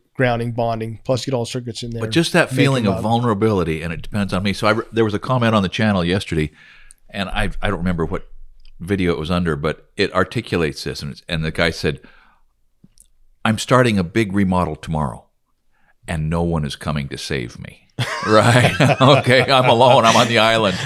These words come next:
Speaker 1: Yeah.
Speaker 2: It's me and Everest. You know, I'm either gonna get up there and get down alive, or I'm not, and nobody's coming to save me. And so it's the
Speaker 1: Yeah.
Speaker 2: same feeling. The first time, it's gotta
Speaker 1: Mm-hmm.
Speaker 2: be. You
Speaker 1: Yeah.
Speaker 2: got your card, you're driving the van,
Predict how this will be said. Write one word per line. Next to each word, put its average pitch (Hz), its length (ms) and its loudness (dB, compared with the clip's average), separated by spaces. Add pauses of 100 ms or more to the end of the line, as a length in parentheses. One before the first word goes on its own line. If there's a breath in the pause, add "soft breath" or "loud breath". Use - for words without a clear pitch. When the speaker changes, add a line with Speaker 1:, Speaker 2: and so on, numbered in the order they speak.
(140)
Speaker 1:
Yeah. 135 140 4
Speaker 2:
It's 120 180 0
me 127 200 2
and 123 100 4
Everest. 101 520 2
You 101 80 0
know, 104 80 2
I'm 110 140 2
either 117 160 2
gonna 104 140 -2
get 110 100 2
up 107 140 2
there 107 120 0
and 98 100 -2
get 98 120 -2
down 101 180 -2
alive, 98 320 2
or 92 140 0
I'm 95 160 -2
not, 98 280 0
and 87 200 -6
nobody's 98 400 -2
coming 95 240 -6
to 87 60 -4
save 95 260 -4
me. 73 120 -12 (300 loud breath)
And 104 100 -6
so 123 120 0
it's 107 100 0
the 107 60 -6
Speaker 1:
Yeah. - 40 -6 (120)
Speaker 2:
same 117 60 -4
feeling. 127 340 0
The 82 60 -4
first - 260 -2
time, 117 360 -2
it's 107 140 -6
gotta 143 240 2
Speaker 1:
Mm-hmm. 92 100 -2
Speaker 2:
be. 73 60 -4
You - 60 -14 (300 loud breath)
Speaker 1:
Yeah. 101 60 -2
Speaker 2:
got 107 180 4
your 104 80 -6
card, 160 400 2 (260 loud breath)
you're 101 120 2
driving 110 400 2
the 107 60 2
van, 120 400 2